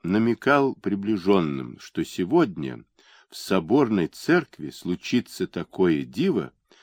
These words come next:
что все ахнут, и многие сегодня же, может быть, лишатся головы своей. Все с трепетом ждали чего-то необычного.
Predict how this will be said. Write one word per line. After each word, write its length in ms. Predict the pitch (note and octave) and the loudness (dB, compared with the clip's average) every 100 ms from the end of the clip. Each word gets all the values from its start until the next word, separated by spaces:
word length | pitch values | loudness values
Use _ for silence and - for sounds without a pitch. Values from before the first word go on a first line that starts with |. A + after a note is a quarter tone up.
| _ _ | _ _
что 280 | - - G2 | -6 0 0
все 380 | - C3 D3 - | 2 0 0 2
ахнут, 680 | C#3 B2 - C#2 B1+ - _ _ _ - _ - | 2 2 -2 -16 -18 -20 _ _ _ -20 _ 4
и 120 | A2 | 6
многие 540 | G#2+ C3+ F3+ C3 B2 | 8 8 6 6 0
сегодня 640 | - - G#2 E3 C3 F#2 D2 | 0 0 6 6 6 2 -2
же, 140 | D2 | -4
может 260 | D2 A2 F2+ | 0 0 2
быть, 340 | G2 - - _ _ _ _ _ | 0 -2 -8 _ _ _ _ _
лишатся 760 | F2 F2 - B2+ C#3+ - - G#2 | -2 -2 2 2 2 -2 -6 -2
головы 440 | F#2 G2 F#2 D2+ | 0 0 0 -4
своей. 500 | - - B1 A#1 A1 _ _ _ _ _ _ _ _ | -8 -12 -12 -12 -14 _ _ _ _ _ _ _ _
Все 300 | - - A#2+ | -18 0 0
с 120 | G#2+ - | 0 -2
трепетом 640 | C#3+ E3 - A#2 G#2+ F#2 | 6 6 6 -2 -2 -2
ждали 440 | D2 G#2 A#2 G2 | -2 2 2 2
чего-то 640 | E2+ - F2 A2+ - G2 - - | -2 -4 -4 -4 -4 -4 -6 -6
необычного. 920 | F2 F#2 D#2+ D2 - - C2 A#1 | -4 -2 -4 -8 -8 -12 -14 -14